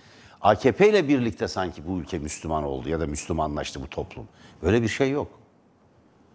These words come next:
A K P'den önce de öyleydi, A K P'den sonra da öyle olmaya devam edecekler. A K P sadece kendi siyasal, e, İslamcı ideolojisini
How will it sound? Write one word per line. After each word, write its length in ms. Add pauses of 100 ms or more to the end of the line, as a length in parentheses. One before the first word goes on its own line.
(220)
A 140
K 160
P'den 260
önce 260
de 60
öyleydi, 300
A 100
K 120
P'den 180
sonra 240
da 40
öyle 120
olmaya 260
devam 300
edecekler. 540 (500)
A 180
K 180
P 260
sadece 680 (480)
kendi 380
siyasal, 680
e, 1500
İslamcı 540
ideolojisini 840